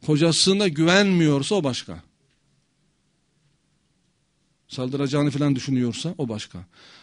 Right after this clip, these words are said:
Normal şartlarda kadın "Bura benim evimdir." Üç aya kadar yaklaşık, iddete kadar yani, "Ben gitmiyorum." der ve demelidir.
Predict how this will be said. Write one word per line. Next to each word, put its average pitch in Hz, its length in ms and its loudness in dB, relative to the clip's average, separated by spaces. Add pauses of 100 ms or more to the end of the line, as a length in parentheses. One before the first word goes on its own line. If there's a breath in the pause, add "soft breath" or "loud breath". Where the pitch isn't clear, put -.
(100)
Normal 160 340 0
şartlarda 147 800 -4 (240)
kadın 165 440 -4
"Bura 151 220 -2
benim 147 200 0
evimdir." 170 720 -2 (440)
Üç 175 160 -4
aya 139 220 -2
kadar 139 460 -6
yaklaşık, 135 580 -8 (480 soft breath)
iddete 139 420 -6
kadar 123 260 -8
yani, 123 380 -6 (720 soft breath)
"Ben 147 140 -2
gitmiyorum." 156 560 -2 (360)
der 165 420 0
ve 151 140 -2
demelidir. 127 640 -2